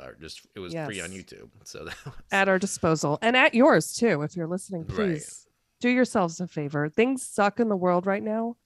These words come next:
Speaker 2: And if you just need a little pick-me-up, <laughs>
Speaker 1: Yeah,
Speaker 2: a
Speaker 1: I
Speaker 2: little
Speaker 1: highly
Speaker 2: glimpse of
Speaker 1: recommend
Speaker 2: hope,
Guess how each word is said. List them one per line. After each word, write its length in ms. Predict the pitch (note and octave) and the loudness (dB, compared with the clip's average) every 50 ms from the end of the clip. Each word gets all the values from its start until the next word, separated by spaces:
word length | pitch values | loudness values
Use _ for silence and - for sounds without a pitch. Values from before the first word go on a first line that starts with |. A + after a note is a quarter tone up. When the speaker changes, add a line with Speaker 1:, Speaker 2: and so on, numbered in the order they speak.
| _ _ _ _ _ _ _ _ | _ _ _ _ _ _ _ _
Speaker 2:
And 160 | - G#3 G3 G3+ | -8 -6 -4 -4
if 140 | G3 - | -4 -4
you 100 | G#3+ G#3 | -4 -4
just 240 | G3+ G3 G#3+ G3 - - | 0 0 0 0 0 -2
need 200 | G3+ F#3+ F#3+ F3+ | -2 -2 0 0
a 80 | F#3+ | -2
little 540 | F#3+ F3+ F#3+ F#3+ F3+ F3 E3 D#3+ D#3 D#3+ - _ _ _ _ _ _ | -2 0 0 0 2 2 2 0 -2 -4 -8 _ _ _ _ _ _
pick-me-up, 540 | - G3+ F#3 - E3+ D3+ C#3+ C#3 - - - - - - | -2 -2 -2 -2 -2 -2 0 -2 -2 -4 -6 -4 -2 -2
<laughs> 920 | A#3 - - - - - _ - - G3 - _ _ - - - - _ | -2 -2 -2 -6 -8 -12 _ -10 -8 -8 -8 _ _ -20 -20 -20 -20 _
Speaker 1:
Yeah, 300 | - G3+ - F#2 D#2+ C2 C#2 | -16 -12 -10 -8 -8 -6 -4
Speaker 2:
a 40 | - A3 | -2 0
Speaker 1:
I 60 | A3 | 2
Speaker 2:
little 180 | A#3+ A3+ A3+ A3 | 2 4 4 4
Speaker 1:
highly 100 | A3 A3 | 4 4
Speaker 2:
glimpse 340 | G#3+ G#3+ G3 F#3 - D3 | 4 2 2 2 0 0
of 120 | G3+ F3 - | 0 2 4
Speaker 1:
recommend 240 | A3 E3 D3 C#3+ - - | 4 4 4 2 0 -4
Speaker 2:
hope, 140 | - - | -10 -12